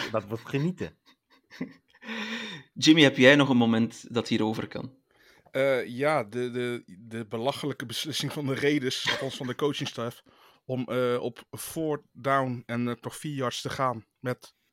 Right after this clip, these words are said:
Speaker 3: volgens mij tweeënhalf minuut te gaan in het vierde kwart. Een achterstand van acht punten. En wat denk je? Ja, ze gaan voor de field goal.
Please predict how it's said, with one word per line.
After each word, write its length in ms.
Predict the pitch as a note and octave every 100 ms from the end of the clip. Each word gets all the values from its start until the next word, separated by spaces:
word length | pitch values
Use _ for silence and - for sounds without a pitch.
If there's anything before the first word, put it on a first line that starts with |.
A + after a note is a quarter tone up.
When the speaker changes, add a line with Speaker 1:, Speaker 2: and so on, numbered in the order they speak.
| _ _
Speaker 3:
volgens 220 | _ - A#2
mij 140 | C3+
tweeënhalf 500 | - E3 E3 C#3 B2+
minuut 180 | C3+ C3+
te 80 | -
gaan 140 | C3
in 40 | B2
het 120 | A#2
vierde 240 | D3+ B2
kwart. 340 | - C#3+ - - -
Een 140 | B2+
achterstand 480 | - D3+ - - A#2
van 100 | A#2+
acht 220 | B2 C#3+
punten. 380 | - C#3+ D3+ F#3 _ _ _ _ _ _ _ _
En 80 | A2+
wat 120 | A2+
denk 200 | D3 E3+
je? 160 | G3+ G3 _ _ _ _ _ _ _ _ _ _ _ _ _ _
Ja, 200 | - F2
ze 120 | -
gaan 140 | A2+
voor 100 | G#2
de 60 | G#2+
field 260 | - B2 G#2
goal. 200 | G2